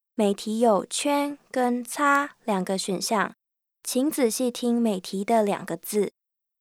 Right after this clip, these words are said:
两个字开始的音是一样的，就在圈前面的框框内打勾；不一样的就在叉前面的框框内打勾。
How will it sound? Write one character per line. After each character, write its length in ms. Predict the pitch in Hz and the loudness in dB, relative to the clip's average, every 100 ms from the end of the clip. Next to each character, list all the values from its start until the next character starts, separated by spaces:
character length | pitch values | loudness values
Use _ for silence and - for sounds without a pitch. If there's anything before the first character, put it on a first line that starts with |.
| _ _ | _ _
两 180 | - 220 | 0 2
个 140 | 226 247 | 2 0
字 240 | 330 311 | 2 2
开 260 | - 339 349 | 2 2 4
始 220 | - 233 | 2 0
的 180 | 214 196 | 2 2
音 240 | 240 240 | 2 2
是 280 | 226 247 233 | 0 -2 -2
一 140 | 202 | 0
样 220 | 240 262 | 2 2
的， 280 | 226 208 - - | 2 0 -2 -6
就 220 | - 208 | -4 -2
在 260 | 202 208 185 | 0 0 0
圈 380 | - - 294 302 | -4 -4 -2 -2
前 220 | - 214 | -2 0
面 220 | 214 226 | 0 0
的 200 | 214 190 | 0 -4
框 260 | - 254 269 | -4 -8 -6
框 240 | 285 294 | -6 -4
内 240 | 302 269 - | -2 -2 -2
打 240 | - - _ | -8 -8 _
勾； 340 | 208 208 214 - _ _ _ _ _ | 0 2 0 -6 _ _ _ _ _
不 200 | 339 349 | 6 8
一 140 | 269 | 6
样 260 | 254 254 233 | 4 4 6
的 280 | 214 196 - | 4 4 0
就 180 | - 214 | -4 -2
在 260 | 220 202 | 0 -2
叉 380 | - - 277 285 | -2 0 4 4
前 240 | 294 - 214 | 2 -2 0
面 180 | 240 | 0
的 160 | 214 202 | 0 -2
框 240 | - 262 | -4 -6
框 220 | 269 277 277 | -4 -4 -2
内 260 | 277 214 - | -2 -4 -6
打 260 | - - | -10 -8
勾。 360 | - 220 220 233 | -2 0 2 -2